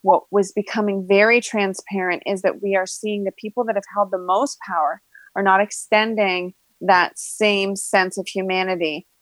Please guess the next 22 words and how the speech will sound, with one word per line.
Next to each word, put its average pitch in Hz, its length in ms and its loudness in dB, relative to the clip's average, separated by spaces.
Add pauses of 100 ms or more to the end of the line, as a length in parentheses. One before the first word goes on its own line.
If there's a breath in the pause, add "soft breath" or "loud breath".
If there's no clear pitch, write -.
And 180 260 0
those 226 580 8 (120)
are 190 220 8
the 185 120 0
institutions 208 1000 -4
that, 170 400 4 (100)
um, 190 260 2
I 190 100 0
think 202 240 -8
will 196 180 -2
come 196 180 -2 (200)
crumbling 196 360 0
down, 196 260 2
as 214 120 -2
they 190 100 2
already 180 420 2
have, 196 340 4 (100)
because 190 480 -2 (380 soft breath)
we 240 180 2
are 240 120 6
so 226 200 0
unified 202 880 0